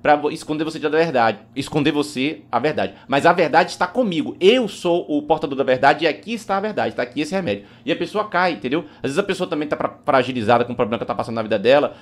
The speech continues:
alguma doença muito séria, né? Que, eh, tem doenças que são muito complicadas de você conseguir o tratamento,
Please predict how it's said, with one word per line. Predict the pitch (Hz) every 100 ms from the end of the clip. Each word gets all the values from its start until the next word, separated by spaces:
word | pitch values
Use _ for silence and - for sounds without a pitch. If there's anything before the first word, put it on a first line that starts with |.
| -
alguma | 107 131
doença | 127 131
muito | 131 -
séria, | - 131 135
né? | 127 135 - _
Que, | 117 117 110 101 -
eh, | 104
tem | 117
doenças | 110 123
que | - 151
são | 147 131
muito | 139 160 160
complicadas | 147 143 123 120
de |
você | 113 117
conseguir | 120 113
o | 110
tratamento, | 110 107 101 107